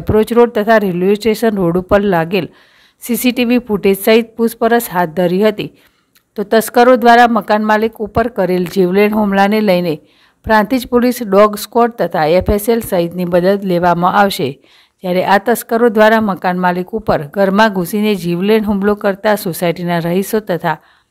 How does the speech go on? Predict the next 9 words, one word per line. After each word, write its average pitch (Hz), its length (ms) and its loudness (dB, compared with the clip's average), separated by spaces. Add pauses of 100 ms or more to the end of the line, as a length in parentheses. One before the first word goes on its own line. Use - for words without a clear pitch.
(320)
આજુબાજુની 226 680 0
સોસાયટીના 180 720 -6
રહીશો 202 340 -4 (520)
તથા 190 200 -2
નગરજનોમાં 226 880 0
ભયનો 185 320 -2
માહોલ 185 420 -2
જોવા 190 240 0
મળી 160 240 -6